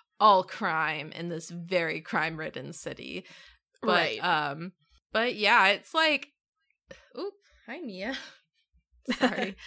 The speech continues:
Speaker 2: <laughs>
Speaker 1: I was, like, waving my hand around and all of a sudden there was a Mia. Um,
Speaker 2: <laughs>
Speaker 1: yeah, it, it's interesting, though, because so many of, like, the things Batman does, uh, with the exception of, like, Dick Grayson, is, like,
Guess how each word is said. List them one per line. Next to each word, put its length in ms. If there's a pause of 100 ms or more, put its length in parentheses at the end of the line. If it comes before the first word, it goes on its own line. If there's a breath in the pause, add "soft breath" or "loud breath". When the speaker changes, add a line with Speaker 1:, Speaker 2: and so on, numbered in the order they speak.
(120)
Speaker 2:
<laughs> 220
Speaker 1:
I 140
was, 160
like, 240
waving 360
my 100
hand 240
around 280
and 100
all 80
of 60
a 20
sudden 220
there 80
was 120
a 40
Mia. 360 (420 loud breath)
Um, 360
Speaker 2:
<laughs> 1040
Speaker 1:
yeah, 160
it, 240
it's 240
interesting, 480
though, 160
because 420 (140)
so 220
many 240
of, 160 (400)
like, 280
the 140
things 420
Batman 640
does, 520
uh, 240
with 180
the 100
exception 560
of, 180
like, 260 (420 loud breath)
Dick 220
Grayson, 600
is, 280
like, 220